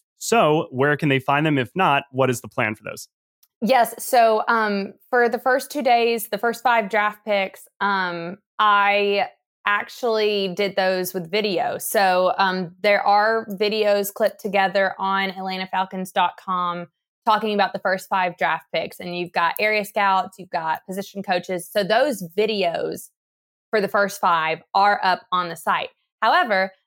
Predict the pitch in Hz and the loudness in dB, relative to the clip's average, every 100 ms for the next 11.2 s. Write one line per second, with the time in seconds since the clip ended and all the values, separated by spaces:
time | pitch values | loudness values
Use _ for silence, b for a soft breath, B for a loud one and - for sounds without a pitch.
0 | _ 214 269 330 277 - 220 240 233 208 | _ 2 4 2 2 0 0 0 0 0
1 | 190 190 190 190 202 196 190 190 185 175 | 2 2 2 0 0 0 -2 -2 0 0
2 | 170 _ - 214 196 185 175 - 165 160 | -2 _ -6 -2 -2 -2 -4 -6 -6 0
3 | 240 214 160 - - _ _ - 196 226 | 0 0 -2 -2 -4 _ _ -4 2 2
4 | 214 202 190 196 214 226 208 220 202 185 | 2 2 4 4 4 2 0 0 0 0
5 | 180 170 190 190 175 180 170 - _ _ | -2 0 0 0 -2 -2 -4 -8 _ _
6 | 180 - 170 - - - 202 196 - 196 | -6 -2 -2 -2 -8 -6 -4 -2 0 2
7 | 185 185 180 175 - 196 196 175 202 196 | 4 2 0 -4 -6 -2 -2 -2 -4 -2
8 | 202 185 - 127 120 156 185 175 349 160 | -6 -6 -4 2 4 6 6 2 2 4
9 | 131 117 110 - 175 180 175 131 233 - | 4 2 -2 0 0 0 2 4 6 4
10 | 107 107 302 277 247 214 196 - 214 240 | 2 0 -4 -4 -2 -2 -2 -2 2 4
11 | 233 220 | 4 2